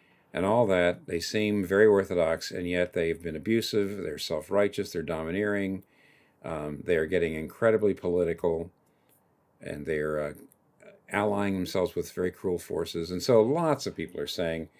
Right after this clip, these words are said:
does Orthodox Christian theology itself automatically lead to domineering and to abuse and oppression? There's many people who are saying that, saying it's just Orthodox doctrine, the belief that the Bible's true and the belief that,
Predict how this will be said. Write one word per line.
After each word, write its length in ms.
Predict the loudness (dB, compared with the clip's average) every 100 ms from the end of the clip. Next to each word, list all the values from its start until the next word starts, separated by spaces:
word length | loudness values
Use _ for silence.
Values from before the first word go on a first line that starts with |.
| _ _ _ _
does 200 | 0 0 6
Orthodox 680 | 6 6 4 4 2 -4 -14 _ -4
Christian 360 | -4 -2 -6
theology 640 | -4 -2 0 4 2 2 -4 -4
itself 840 | -4 -6 0 2 2 0 -8 -20 _ _ _ _ _ _ _ _ _ _ _ _ _ _ _ _ _ 4
automatically 720 | 8 8 8 4 4 2 -2
lead 440 | 0 0 0 -6 -18
to 100 | -10
domineering 800 | -6 -4 -4 -4 -6 -6 -8 -10 -16 _ _
and 160 | -14 -8
to 120 | -8
abuse 360 | -6 -10 -10
and 80 | -14
oppression? 460 | -12 -12 -12 -16 -18 _
There's 140 | 0
many 140 | 2 2
people 180 | 2
who 40 | 0
are 40 |
saying 260 | 2 0 0
that, 220 | -4 -14 _ _ _ _ _ _ _ _
saying 200 | 2 4
it's 100 | 4
just 140 | 4 8
Orthodox 460 | 8 10 6 8
doctrine, 560 | 6 6 4 -4 -8 -4
the 80 | 0
belief 240 | 2 2
that 100 | 0
the 80 | 2
Bible's 380 | 4 4 2 -2
true 500 | 2 6 8 8 4
and 140 | 0
the 60 | -2
belief 380 | -2 -2 -2
that, 200 | 0 -2